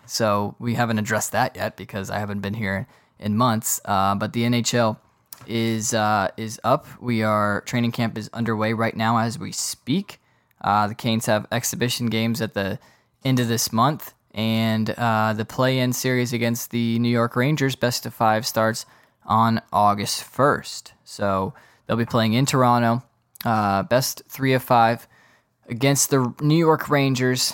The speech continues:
Um, and, you know, winner of that goes into, like, a norm-, more normal playoff situation. Um, so, yeah, that's exciting, right? It's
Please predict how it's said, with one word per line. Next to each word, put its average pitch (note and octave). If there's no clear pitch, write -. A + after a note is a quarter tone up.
Um, G#2+
and, A2
you A#2
know, G#2+
winner A2+
of A2
that A#2
goes A2+
into, A2
like, G2+
a G#2+
norm-, G2+
more A2
normal G#2
playoff A#2
situation. A#2
Um, G2+
so, G#2
yeah, B2
that's A#2+
exciting, B2+
right? G2
It's -